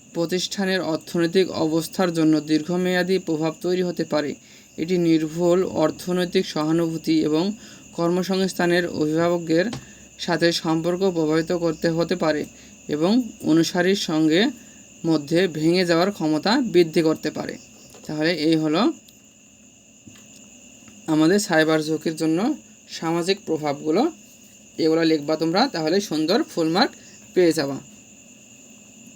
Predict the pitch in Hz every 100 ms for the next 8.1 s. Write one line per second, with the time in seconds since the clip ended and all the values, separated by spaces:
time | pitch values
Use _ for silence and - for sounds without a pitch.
0 | - - - - - - - - 170 180
1 | 190 180 160 160 208 196 170 165 175 185
2 | 180 165 170 156 151 151 170 233 254 -
3 | - - - 156 175 196 202 208 175 -
4 | 165 170 156 160 170 269 254 - 160 160
5 | - 156 151 196 - - - - - -
6 | - 180 196 214 214 185 156 160 175 170
7 | 160 160 175 170 165 165 165 160 160 180